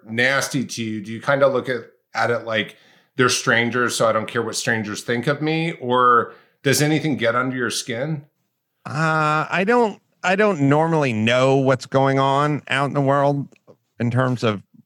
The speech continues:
Speaker 2: p-, strangers and their thoughts on me. Basically, I'm a little oblivious. I like building stuff
Speaker 1: Yeah.
Speaker 2: and I like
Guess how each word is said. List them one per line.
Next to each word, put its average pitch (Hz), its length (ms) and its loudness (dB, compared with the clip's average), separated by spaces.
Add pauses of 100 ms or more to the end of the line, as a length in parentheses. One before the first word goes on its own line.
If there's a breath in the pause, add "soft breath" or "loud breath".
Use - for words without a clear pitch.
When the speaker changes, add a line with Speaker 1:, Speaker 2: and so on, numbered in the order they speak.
(120)
Speaker 2:
p-, - 160 -12
strangers 120 640 0
and 107 140 0
their 101 80 2
thoughts 113 420 0
on 120 220 2
me. 113 260 0 (680)
Basically, 147 840 0 (600 soft breath)
I'm 110 100 2
a 117 60 4
little 135 380 4
oblivious. 131 760 2 (540)
I 127 100 0
like 120 240 2 (160)
building 123 480 4
stuff 135 600 0 (260)
Speaker 1:
Yeah. 95 200 2
Speaker 2:
and 110 80 4
I 107 80 2
like 107 160 2